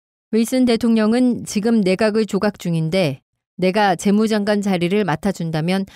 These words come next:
더할 나위 없이 기쁘다고 말했다. 그는 아주 호감이 가도록 표현을 해서 이 명예의 자리를 맡는다면 그것으로 내가 도리어 그에게 은혜를 베푸는 느낌이 들게 했다."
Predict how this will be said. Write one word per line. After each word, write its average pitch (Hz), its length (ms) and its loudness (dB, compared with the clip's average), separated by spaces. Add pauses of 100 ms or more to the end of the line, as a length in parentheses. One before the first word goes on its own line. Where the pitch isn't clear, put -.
(180)
더할 196 400 2
나위 190 240 2
없이 180 360 -2
기쁘다고 175 520 -2
말했다. 143 560 -4 (880)
그는 214 480 0
아주 180 260 -2
호감이 254 480 -2
가도록 202 420 0
표현을 190 360 0
해서 151 360 -2 (480)
이 226 180 2
명예의 220 480 2
자리를 190 460 -2
맡는다면 170 800 -2 (420)
그것으로 185 600 0 (300)
내가 185 260 0
도리어 202 580 2
그에게 190 580 0
은혜를 202 420 2
베푸는 190 520 -2
느낌이 156 380 -4
들게 180 320 0
했다." 123 420 -6